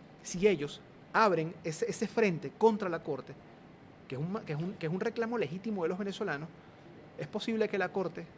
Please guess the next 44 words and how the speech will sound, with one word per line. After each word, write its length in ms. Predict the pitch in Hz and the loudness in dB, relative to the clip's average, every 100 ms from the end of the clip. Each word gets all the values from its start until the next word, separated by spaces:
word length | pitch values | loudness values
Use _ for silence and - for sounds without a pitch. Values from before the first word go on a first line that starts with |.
| - | -6
termine 460 | - 156 185 180 156 | -2 0 0 0 0
de 220 | 143 151 | 0 -2
sacar 440 | 151 180 175 143 156 - - | 0 0 0 0 -4 -14 -8
y 60 | 151 | -4
de 100 | 170 | -2
decir, 280 | 180 175 151 | -2 -4 -2
"Oye, 240 | 165 151 - | 0 0 0
todo 180 | 165 | 2
lo 100 | 208 | 2
que 80 | 175 | 0
han 80 | 160 | -2
planteado 320 | 190 180 196 | -2 2 2
por 140 | 196 156 | 2 -2
acá 140 | 156 | -2
con 100 | 196 | -2
violación 320 | 180 143 156 | 0 0 -2
de 80 | 180 | -2
derechos 280 | 175 156 190 | 0 0 -2
humanos, 300 | 160 170 170 | -2 -2 -4
etcétera, 360 | 160 185 185 147 - - | -4 -4 -2 -4 -6 -12
es 140 | - 147 | -10 -8
falso. 320 | 127 113 - - - - | -8 -8 -10 -12 -14 -4
Y 120 | 202 | 0
todo 180 | 156 208 | 6 8
lo 120 | 233 | 8
que 60 | 196 | 6
está 80 | 190 | 2
haciendo 180 | 220 214 | 0 2
el 60 | |
Estado 240 | 196 196 208 | 2 4 4
de 40 | |
Venezuela 400 | 208 175 214 160 | 4 2 2 2
para 160 | 175 185 | 2 2
resolver", 500 | 180 - 180 175 156 - - - - - | 2 -2 0 0 -2 -8 -20 -20 -20 -6
que 100 | 151 | -2
de 100 | 139 | -2
hecho 180 | 139 185 | -2 -2
el, 80 | 180 | -2
el 140 | 156 | -2
canciller, 580 | 160 147 151 151 170 175 | -2 -4 -2 2 2 4
eh, 420 | 190 175 156 135 123 123 131 - - - - - | 4 4 4 2 -2 -6 -12 -18 -20 -20 -16 -8
eh, 280 | 165 160 156 | 2 2 4
Iván 460 | 180 165 165 170 175 | 2 2 2 0 0
Gil 280 | 180 175 | 2 2